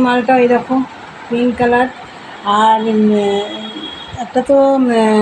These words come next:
ইয়ে কালার, মেরুন কালার করলাম, তারপরে একটা হলুদ কালার করেছি, আবার এই দেখো এই যে পিঙ্ক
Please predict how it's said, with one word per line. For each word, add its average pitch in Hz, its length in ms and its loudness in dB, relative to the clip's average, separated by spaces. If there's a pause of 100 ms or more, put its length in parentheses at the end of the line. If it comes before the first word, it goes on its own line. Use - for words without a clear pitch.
(280)
ইয়ে 240 200 2
কালার, 262 280 4
মেরুন 247 340 4
কালার 262 300 2
করলাম, 262 280 2 (140)
তারপরে 226 420 2
একটা 254 240 -2
হলুদ 233 360 -2
কালার 247 320 2
করেছি, 254 360 2 (480)
আবার 220 240 4
এই 226 100 0
দেখো 254 260 0 (500)
এই 214 120 0
যে 214 140 0
পিঙ্ক 226 200 -2